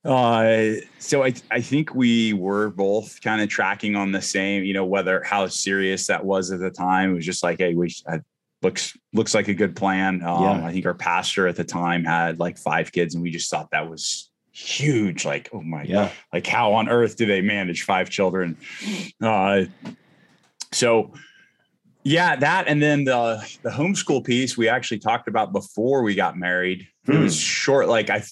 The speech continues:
Speaker 1: I think I already, like, had a, I think I already had a ring in the works and, like, getting ready to propose.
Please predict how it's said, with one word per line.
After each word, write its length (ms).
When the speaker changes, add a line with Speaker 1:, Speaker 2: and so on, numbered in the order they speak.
Speaker 1:
I 120
think 340
I 120
already, 640
like, 240
had 320
a, 240
I 260
think 220
I 20
already 220
had 120
a 60
ring 320
in 80
the 100
works 380
and, 140
like, 260
getting 300
ready 240
to 80
propose. 640